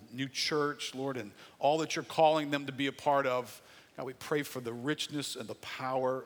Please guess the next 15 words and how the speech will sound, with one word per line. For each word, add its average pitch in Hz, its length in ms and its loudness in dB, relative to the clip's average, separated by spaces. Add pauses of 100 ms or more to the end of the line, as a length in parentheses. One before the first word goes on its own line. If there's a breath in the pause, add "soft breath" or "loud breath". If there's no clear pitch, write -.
of 110 120 -12
your 117 120 -10
Spirit 120 440 -6
upon 120 380 -10
their 113 100 -10
lives. 85 540 -12 (480 loud breath)
Uh, 107 140 -16
Lord, 143 160 -4
we 151 80 -2
thank 151 280 -2
you 147 60 -4
for 156 200 -2
the, 135 280 4 (280 loud breath)
the 131 100 -2
Bridge 147 640 0